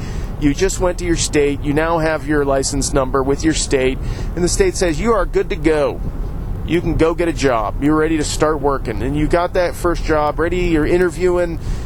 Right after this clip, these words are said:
and they say, "Yes, we love you, we want you, s-, we're re-, ready to get you started." Well, what's the next step? The next step is gonna be some person with credentialing is gonna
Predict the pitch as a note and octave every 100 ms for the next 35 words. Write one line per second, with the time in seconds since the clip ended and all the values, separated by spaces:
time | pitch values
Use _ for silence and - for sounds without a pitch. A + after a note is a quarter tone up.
0 | - - D3+ D#3 D#3 E3 D3 E3+ F3 -
1 | D#3+ D#3 F3 E3+ F3+ E3+ D#3 D#3 D#3+ D#3+
2 | D#3 D#3 D3+ C3+ - - - - - -
3 | - - - C3+ C#3+ D#3 D3 C#3+ D#3+ F3
4 | E3+ D#3+ D#3 D3+ - D#3 C3 G#2 G#2 -
5 | - - - - E3 F3+ G#3 F#3 D#3 D#3
6 | - - - C3 G2 - - - D#3+ A#3
7 | - - F#3+ F3+ D#3+ - D#3 C#3+ D3 D3
8 | C#3 - - - - - - A3 G3 F#3+
9 | F#3 F#3 E3 D#3+ D#3+ D3+ D3 C#3+ C#3 C3+
10 | C3+ - - - - - - - C#3+ E3
11 | C#3+